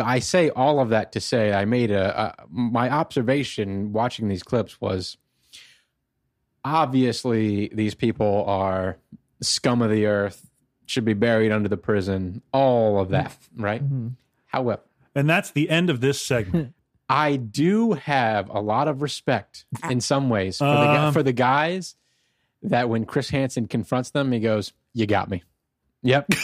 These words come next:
Speaker 2: <laughs>
Speaker 3: Damn.
Speaker 1: That's exactly why I was here, Chris. And
Speaker 2: So
Speaker 1: they just accept it and get arrested and taken away. 'Cause all the other people, ninety-nine times out of a hundred, they go on these elaborate excuses for,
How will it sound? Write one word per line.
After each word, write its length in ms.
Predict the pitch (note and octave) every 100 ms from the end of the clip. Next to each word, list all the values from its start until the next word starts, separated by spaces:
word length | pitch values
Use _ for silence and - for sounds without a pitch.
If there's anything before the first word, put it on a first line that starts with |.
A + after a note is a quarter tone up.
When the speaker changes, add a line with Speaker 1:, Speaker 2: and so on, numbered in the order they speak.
| - - -
Speaker 2:
<laughs> 420 | A4+ A4+ A#4 -
Speaker 3:
Damn. 240 | E3+ E3 D#3
Speaker 1:
That's 220 | C3+ C3+
exactly 420 | B2+ B2+ A#2+ B2+
why 160 | G#2 G#2
I 60 |
was 160 | G#2 -
here, 160 | G2
Chris. 420 | - G#2 G#2+ - - _
And 100 | B2+
Speaker 2:
So 60 | A#2
Speaker 1:
they 80 | A2+
just 300 | A#2+ A2 A2+
accept 340 | - A#2 -
it 40 | A#2+
and 100 | A2
get 140 | A2
arrested 260 | G#2+ G#2 A2
and 80 | G2+
taken 200 | G#2 G2+
away. 240 | G2 G#2 _ _ _ - _ -
'Cause 140 | C3 C3
all 220 | D3 F3+
the 140 | E3
other 140 | E3 D#3
people, 480 | D#3 C3+ B2 A#2+ -
ninety-nine 680 | B2 B2 C3+ D3 C#3+ C3+ B2+
times 260 | C3+ B2
out 100 | A#2+
of 60 | A#2
a 60 | A2
hundred, 340 | A#2 A2+ G#2 - - -
they 120 | G#2
go 460 | G#2 G#2+ B2 B2+ C3
on 100 | A#2+
these 160 | A2
elaborate 520 | G#2 G2+ A#2+ B2+ B2
excuses 720 | B2 - A#2+ A2+ - A2+ G#2+
for, 520 | - - G2+ F#2+ -